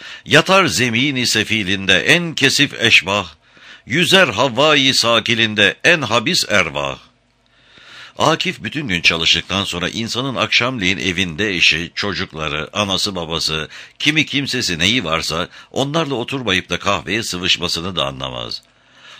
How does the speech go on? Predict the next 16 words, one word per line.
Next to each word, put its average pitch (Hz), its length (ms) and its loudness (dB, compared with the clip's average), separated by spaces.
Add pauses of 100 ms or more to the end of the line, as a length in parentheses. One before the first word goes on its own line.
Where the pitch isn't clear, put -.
Ona 82 240 0
göre 73 320 -4
dünyada 80 440 0
en 156 280 0
safalı 101 560 0
şey 127 280 2
aile 117 340 0
yaşantısıdır. 78 920 -2 (540)
İçinde 156 500 2
duygu 107 340 -6
taşıyan 87 440 0
yürek 80 340 0
için 107 360 -2
bu 113 180 -10
dar 135 240 2
çember 80 440 0